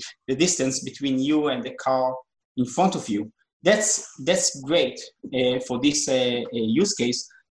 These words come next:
But, uh, today's radar, they are not good enough, uh, for example, to detect a motorcyclist.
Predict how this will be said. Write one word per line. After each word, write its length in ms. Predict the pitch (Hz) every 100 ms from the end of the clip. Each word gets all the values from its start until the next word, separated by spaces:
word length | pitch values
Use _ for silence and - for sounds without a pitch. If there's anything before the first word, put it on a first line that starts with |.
| -
But, 300 | 139 139 - - - _ _ _ -
uh, 160 | 131 131 - -
today's 400 | 135 175 185 135
radar, 460 | 175 151 127 135 - _ _ -
they 80 | 151
are 100 | 156
not 220 | 170 139
good 160 | 160 175
enough, 340 | 135 117 - - - _ -
uh, 520 | 131 123 123 123 123 -
for 80 | 127
example, 640 | 123 143 143 131 131 135 _ _ _ -
to 120 | 135
detect 400 | 135 - 151 -
a 60 | 139
motorcyclist. 1000 | 165 202 196 - 110 - 113 - -